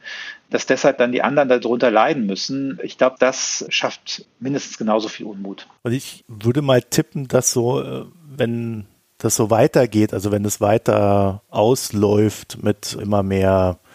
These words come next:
Speaker 2: covid-Patientinnen, ähm, dass wir dann auch eine, eine Sache, eine Lage reingeraten können, wo wir dann tatsächlich die Frage haben, machen wir jetzt einen kompletten Lockdown, obwohl viele geimpft sind?
Speaker 1: Das kann natürlich passieren. Also das ist, äh, das Infektionsgeschehen ist einfach viel zu weit aus dem Ruder gelaufen.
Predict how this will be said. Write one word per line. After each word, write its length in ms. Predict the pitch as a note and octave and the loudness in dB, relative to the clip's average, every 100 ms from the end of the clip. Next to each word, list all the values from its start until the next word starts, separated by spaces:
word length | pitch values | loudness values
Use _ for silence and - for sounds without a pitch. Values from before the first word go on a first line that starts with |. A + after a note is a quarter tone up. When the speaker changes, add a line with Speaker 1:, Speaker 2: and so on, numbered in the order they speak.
| - A2+ A2+ - G#2 - | -2 0 0 0 -2 0
Speaker 2:
covid-Patientinnen, 960 | G#2+ G2+ G2+ - - A2+ A#2 A#2 A#2 A#2 - | 0 0 -2 -8 -2 0 2 0 0 -4 0
ähm, 460 | G#2 G#2 G#2+ G#2+ | 2 2 2 0
dass 220 | A2 G#2 | 0 2
wir 100 | A2+ | 0
dann 300 | G2+ G#2 A2+ | 2 0 0
auch 240 | - B2+ - | 0 -2 0
eine, 340 | A#2 A#2 A2+ | 2 2 2
eine 180 | A2 A2 | 0 -2
Sache, 260 | G#2 A2+ A2+ | 2 0 0
eine 180 | G#2+ G#2 | 0 2
Lage 320 | G2+ A2+ A2 | 2 2 2
reingeraten 560 | A2 A2 G#2+ G#2+ G#2+ | 2 2 0 0 -2
können, 280 | - A2+ G#2+ | -4 -2 0
wo 100 | G#2+ | 2
wir 80 | G#2+ | 2
dann 280 | G#2 G#2+ G2+ | 2 0 0
tatsächlich 300 | G#2+ G#2 G2+ | 0 0 -4
die 100 | G#2+ | -6
Frage 320 | - G#2 G#2 | 0 2 2
haben, 100 | G#2 | 2
machen 200 | G#2+ G#2+ | 0 2
wir 60 | G2+ | 0
jetzt 140 | - | 0
einen 60 | G2+ | -6
kompletten 440 | G2+ G#2 - G2+ | -6 -2 -2 0
Lockdown, 600 | F2 - _ - E2+ F#2 | -4 -6 _ -4 -4 -6
obwohl 440 | F2 F2+ G#2 G2+ F#2 | -6 -4 0 0 0
viele 420 | - - F#2+ F2 | -4 -8 -4 -6
geimpft 460 | - - F#2+ - - | -6 -8 -8 -14 -14
sind? 300 | E2 - - _ - | -14 -16 -20 _ -4
Speaker 1:
Das 220 | C3+ B2+ | 0 0
kann 120 | - | 0
natürlich 340 | D#3+ D3+ D3 - | 0 2 -2 0
passieren. 680 | C3+ - E3+ B2 D3 F3+ - | -2 0 2 2 2 -2 -6
Also 200 | - C3+ | -6 -4
das 280 | C3+ - D3+ | -4 -6 -6
ist, 380 | - - - | -8 -8 -8
äh, 140 | D3 B2 | -4 -4
das 140 | A#2+ | -4
Infektionsgeschehen 840 | C#3 C#3 B2+ C3+ D3+ C#3+ - C#3 C3+ | -4 -4 -2 -4 -4 -4 0 0 -2
ist 120 | C3 | -2
einfach 240 | B2+ C3 | -4 -4
viel 220 | - C#3 | -6 -8
zu 220 | C#3 C#3 B2 | -4 0 2
weit 320 | B2+ - - | 2 -2 -12
aus 240 | - - | -16 -12
dem 100 | - | -6
Ruder 240 | A2+ E3+ B2 | -2 2 2
gelaufen. 600 | G2 F2 G2 - D3 | 2 -2 -2 -6 -14